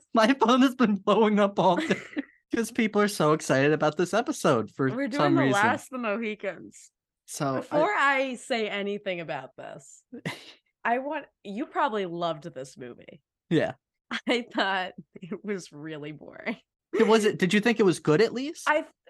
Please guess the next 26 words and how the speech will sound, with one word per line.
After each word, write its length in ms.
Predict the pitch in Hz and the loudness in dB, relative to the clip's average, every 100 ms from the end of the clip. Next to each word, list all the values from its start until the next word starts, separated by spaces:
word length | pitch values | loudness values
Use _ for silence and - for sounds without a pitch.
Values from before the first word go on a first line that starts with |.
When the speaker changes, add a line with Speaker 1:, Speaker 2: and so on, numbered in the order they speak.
| _ _ | _ _
Speaker 2:
I 80 | 349 | -2
mean, 180 | 370 440 440 - _ - | -2 -4 -8 -16 _ -8
I, 100 | 349 - - - | -8 -8 -16 -8
technically, 800 | - 339 330 320 - 175 78 - | -2 -2 0 -4 -4 -10 -12 -10
yes. 480 | 190 180 - 185 - | -4 -2 -4 -10 -2
I 60 | 254 | 2
Speaker 1:
Okay. 60 | |
Speaker 2:
thought 240 | 269 269 - | 4 2 0
technically 840 | - 226 214 262 254 262 285 285 254 | -4 -4 -4 -6 -6 -6 -4 -4 -2
it 100 | 196 | -2
was 200 | 208 185 | -4 -6
really 500 | 185 185 185 180 160 156 170 | -6 -4 -4 -6 -10 -18 -6
well 520 | 180 170 170 170 170 156 - | 0 2 2 0 -4 -10 -8
done. 480 | 185 156 147 185 262 262 - _ _ _ _ _ _ - | -4 -2 -2 -6 -8 _ -20 _ _ _ _ _ _ -4
God, 400 | 233 202 208 185 | 0 2 2 2
that 240 | 233 233 | 0 0
s-, 320 | - - - - | -6 -12 -14 -6
third 300 | 285 247 247 | -2 -2 0
act. 600 | 226 175 196 254 - - _ - - - | 0 2 2 0 -6 -20 _ -20 -18 -6
Speaker 1:
Yeah. 160 | 135 101 - _ _ | -4 -4 -6 _ _
Speaker 2:
Ryan 360 | 214 240 294 302 | -6 -4 -4 -6
was 140 | 285 | -10
like, 180 | 233 220 | -8 -8
"How 160 | 214 226 | -10 -10
much 200 | 196 165 | -10 -8
longer?" 340 | 160 160 151 | -6 -6 -6